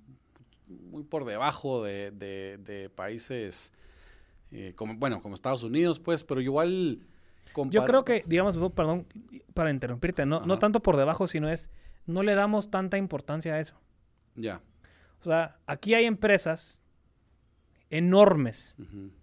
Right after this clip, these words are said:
Speaker 2: que están basadas en la casita en donde crecieron hace treinta y cinco años, la remodelaron, puso dos cas-, dos, cuatro parqueos afuera y es una empresa enorme.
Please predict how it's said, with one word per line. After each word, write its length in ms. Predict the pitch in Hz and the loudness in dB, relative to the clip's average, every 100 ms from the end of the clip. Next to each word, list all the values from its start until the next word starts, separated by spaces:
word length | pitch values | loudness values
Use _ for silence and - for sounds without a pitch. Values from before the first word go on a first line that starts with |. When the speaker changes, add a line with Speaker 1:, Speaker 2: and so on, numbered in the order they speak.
| _ | _
Speaker 2:
que 80 | - | -10
están 220 | - 170 | -4 -2
basadas 460 | 175 165 196 196 196 | 0 4 6 6 4
en 120 | 160 | 0
la 100 | 147 | -2
casita 400 | 135 - 220 220 | -4 -4 -2 0
en 80 | 196 | 0
donde 220 | 151 135 | 0 -2
crecieron 500 | 135 127 165 180 175 | -4 -4 0 0 -2
hace 160 | 156 160 | -4 -6
treinta 280 | 147 135 - | -6 -6 -6
y 40 | |
cinco 300 | 170 170 196 | -6 -2 0
años, 220 | 240 226 | 0 0
la 100 | 160 | 0
remodelaron, 640 | 139 127 127 139 180 208 190 | 0 -2 -2 2 4 4 2
puso 220 | 175 180 | -6 -2
dos 160 | 170 160 | -2 -2
cas-, 240 | 151 147 | -8 -4
dos, 440 | 156 165 - - - - | -2 -2 -4 -16 -20 -8
cuatro 260 | - 180 170 | -4 -2 -2
parqueos 360 | 131 147 175 156 | -6 -4 -4 -4
afuera 400 | 139 185 190 185 - - 170 | -2 2 2 0 -14 -12 -8
y 40 | |
es 100 | 143 | -6
una 140 | 170 156 | -4 -4
empresa 440 | 147 156 165 156 | -2 -4 -4 -6
enorme. 400 | 139 147 143 123 | -4 -2 -4 -6